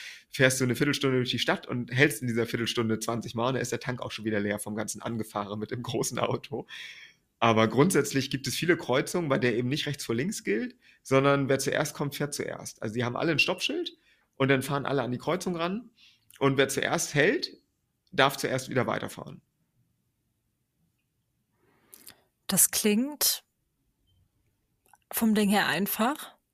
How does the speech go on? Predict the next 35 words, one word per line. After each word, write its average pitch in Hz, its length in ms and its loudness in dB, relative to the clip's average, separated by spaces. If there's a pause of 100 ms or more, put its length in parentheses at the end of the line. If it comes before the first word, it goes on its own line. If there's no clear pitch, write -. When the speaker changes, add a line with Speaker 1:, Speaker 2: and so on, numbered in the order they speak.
Speaker 1:
Genau. 107 360 -2 (300)
Speaker 2:
Aber 208 120 6
ich - 60 4
stelle 226 160 4
mir 240 60 4
das - 100 4
jetzt - 320 4 (300)
schon, 240 200 4
weil 196 260 2
wenn 220 120 4
du 220 120 0 (140)
theoretisch 214 840 2
nicht 220 300 0
aufgepasst, 208 680 2
also 220 180 4
man 208 380 2 (140)
soll 165 200 0
ja 156 120 -2
aufpassen, 196 480 2
aber 180 200 2 (280)
wenn 208 80 2
man 220 120 4
Speaker 1:
<laughs> - 0 -
Speaker 2:
jetzt 208 220 2
nicht 254 180 8
sieht, 269 240 4
wer 220 180 4
hat 220 120 -2
als 190 200 0
erstes 202 460 2
jetzt 202 240 2
hier 185 560 2
die 185 140 0
Straße 190 500 2
an-, 180 180 -4